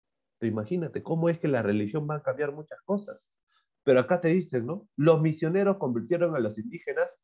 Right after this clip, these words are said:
al cristianismo católico mediante el adoctrinamiento. Recuerden,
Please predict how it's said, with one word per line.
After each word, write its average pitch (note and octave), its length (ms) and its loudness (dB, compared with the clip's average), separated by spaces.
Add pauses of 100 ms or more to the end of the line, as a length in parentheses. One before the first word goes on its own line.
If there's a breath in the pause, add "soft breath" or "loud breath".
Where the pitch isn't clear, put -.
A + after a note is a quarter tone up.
(120)
al G#2+ 220 2
cristianismo C3 680 -4
católico D#3 800 -6
mediante F2+ 480 -2
el D#2+ 60 -2
adoctrinamiento. D#2 1000 -6 (1300)
Recuerden, A2 680 2